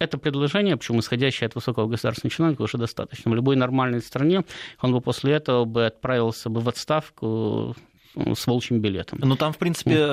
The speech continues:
Speaker 1: Мгм.
Speaker 2: пресса работает на то, чтобы настроить на войну людей?
Speaker 1: Там, в принципе, э,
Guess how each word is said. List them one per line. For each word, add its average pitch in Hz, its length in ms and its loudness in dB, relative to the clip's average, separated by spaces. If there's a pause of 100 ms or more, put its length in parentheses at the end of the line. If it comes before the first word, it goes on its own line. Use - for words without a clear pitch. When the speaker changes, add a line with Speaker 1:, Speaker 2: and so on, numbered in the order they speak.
(120)
Speaker 1:
Мгм. 127 100 -2
Speaker 2:
пресса 160 380 0
работает 147 360 -2
на 143 80 -2
то, 147 100 -2
чтобы 131 240 -2
настроить 131 440 0
на 123 80 2
войну 135 280 0
людей? 104 320 -4 (840)
Speaker 1:
Там, 185 180 0
в - 80 -8
принципе, 147 960 2 (100)
э, 123 380 2